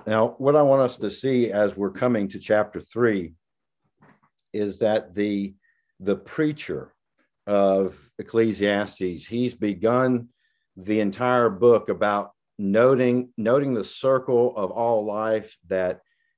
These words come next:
it's a monotonous cycle. You know, the waters f-, flow into the sea, but the sea is never full. Uh, there's this,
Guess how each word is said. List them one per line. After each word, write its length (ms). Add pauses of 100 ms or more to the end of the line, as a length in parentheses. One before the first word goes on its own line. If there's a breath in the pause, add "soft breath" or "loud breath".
(160)
it's 220
a 60
monotonous 1200
cycle. 640 (800)
You 100
know, 180
the 360
waters 800
f-, 240 (140)
flow 360
into 260
the 140
sea, 400
but 240
the 80
sea 300
is 180
never 320
full. 500 (720)
Uh, 240
there's 320
this, 380